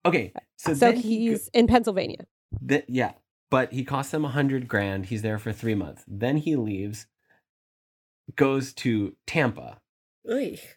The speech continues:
Speaker 1: He's at, at eighty-one Bay Brewing in Tampa in twenty sixteen. Uh,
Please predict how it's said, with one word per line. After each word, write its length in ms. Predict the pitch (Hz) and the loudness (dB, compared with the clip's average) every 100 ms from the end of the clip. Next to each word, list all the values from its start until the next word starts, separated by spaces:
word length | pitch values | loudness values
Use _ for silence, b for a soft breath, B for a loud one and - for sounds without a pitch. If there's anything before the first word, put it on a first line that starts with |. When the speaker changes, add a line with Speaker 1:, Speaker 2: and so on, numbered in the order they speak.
| _ - | _ -4
Speaker 1:
He's 300 | 127 113 120 | 0 2 0
at, 160 | 107 - | -2 -2
at 220 | 107 113 - | -2 -2 -2
eighty-one 640 | 131 147 180 170 135 143 131 | 0 2 2 -2 0 2 2
Bay 300 | 120 120 113 | 2 0 -2
Brewing 560 | 107 107 101 95 92 - | -4 -4 -2 -2 -6 -6
in 200 | 101 98 | -6 -6
Tampa 640 | - 101 95 80 78 - - | -6 -6 -6 -8 -10 -12 -10
in 220 | 101 98 | -10 -10
twenty 360 | - 107 104 104 | -10 -6 -6 -6
sixteen. 720 | 98 95 - - - - - - _ _ B B B _ _ _ _ _ | -8 -12 -14 -16 -18 -18 -20 -20 _ _ B B B _ _ _ _ _
Uh, 540 | 117 113 110 110 107 | 0 2 0 0 -2